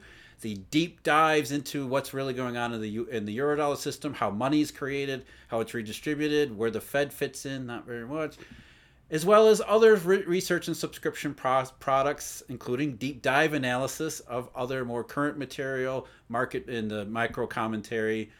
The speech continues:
partnership with Stephen Van Meter and Tracy at Markets Insider Pro. Check it all out, eurodollar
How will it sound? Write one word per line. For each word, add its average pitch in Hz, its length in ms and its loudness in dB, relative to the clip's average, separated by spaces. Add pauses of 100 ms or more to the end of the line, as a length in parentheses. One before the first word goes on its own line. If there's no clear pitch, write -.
(260)
partnership 123 540 -4
with 110 120 -6
Stephen 110 320 -6
Van 107 240 -4
Meter 120 400 -2
and 98 80 -4
Tracy 143 840 -2
at 120 200 -4
Markets 123 360 -6
Insider 113 360 -2
Pro. 107 280 -4
Check - 220 -4
it 160 60 2
all 160 160 4
out, 135 260 2 (480)
eurodollar 131 760 4